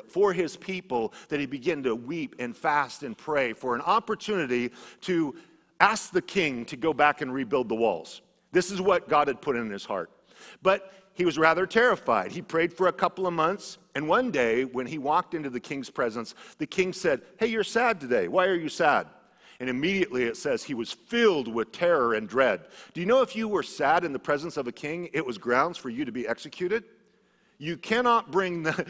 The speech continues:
<laughs> you cannot put a sad face on in the presence of the king. That's why they had court jesters, so everybody was happy and smiley, because the king didn't want anybody bringing his, uh, happy place down.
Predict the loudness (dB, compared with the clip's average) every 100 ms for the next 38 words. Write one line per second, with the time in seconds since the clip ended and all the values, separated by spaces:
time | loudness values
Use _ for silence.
0 | -8 -14 -4 0 2 0 0 0 0 0
1 | -4 -4 0 4 6 4 0 -10 _ 0
2 | 2 4 2 -4 0 2 2 -2 -4 -4
3 | -4 -4 -10 -6 -6 -8 -10 -2 -2 0
4 | 0 0 -2 -4 -4 -20 -8 0 0 0
5 | -10 2 2 2 -4 -4 -4 -2 -2 0
6 | 0 2 0 -2 2 2 2 -4 -2 -2
7 | -4 -4 -2 0 0 -4 -10 -18 -10 -2
8 | -2 0 -4 -4 -4 -4 -2 -2 -2 -2
9 | -4 -2 0 0 2 2 0 -4 -12 -14
10 | -2 -2 0 -2 -4 0 0 2 2 2
11 | 0 -2 0 -2 -4 -2 -2 0 2 2
12 | -2